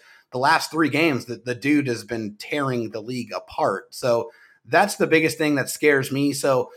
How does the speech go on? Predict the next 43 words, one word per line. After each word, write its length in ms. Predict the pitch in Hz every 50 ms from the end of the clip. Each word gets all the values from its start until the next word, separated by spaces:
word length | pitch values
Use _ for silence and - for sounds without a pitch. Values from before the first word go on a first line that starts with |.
| - _ -
I 100 | 147 151
think 220 | 147 - 247 220
they 120 | 202 202 185
would 100 | 170 -
probably 640 | - 156 175 175 170 165 165 170 160 143 135 - - -
like 240 | 131 139 147 143 -
to 120 | - 131
try 240 | - - - 147 143
to 140 | 139 123 120
take 300 | - - 156 147 135 104
Joe 180 | 101 135 127 113
Mixon 440 | 113 127 139 139 - - 165 170
away 480 | 160 151 151 147 147 151 160 170 175 -
a 80 | - 131
little 220 | 127 143 143 147
bit 180 | - 143 127 117
more, 460 | 117 117 123 127 143 151 160 160 160 - _ _ _ _ _ -
uh, 260 | 120 117 113 113 107
as 160 | 123 123 120
much 260 | 131 143 147 147 - 147
as, 160 | 135 135 - -
as 200 | 127 123 101 123
much 180 | 139 135 135 139
as 120 | 123 104
that, 240 | - 127 123 - - _ -
that's 180 | 120 110 - -
a, 100 | 98 87 - -
an 180 | 113 113 104 104 _ _
incredibly 480 | 113 107 - - 156 147 135 131 131 120
difficult 480 | 120 - 131 - - - 131 120 -
task, 360 | - 143 147 127 110 101 - - _ _ _ _ - -
and 160 | 143 135 131
try 220 | - 196 202 214
to 100 | 190 175
let 300 | 147 147 147 147 - -
Joe 180 | 117 147 135 123
Burrow, 440 | - 123 135 143 131 123 120 120 120 -
you 120 | 135 123
know, 60 | 120
make 260 | 123 139 151 139 143 -
those 180 | 139 127 120
throws. 420 | - 139 143 143 135 135 135 135 135 _ _ _ -
Ideally, 640 | - 147 151 175 247 285 262 226 202 170 151 -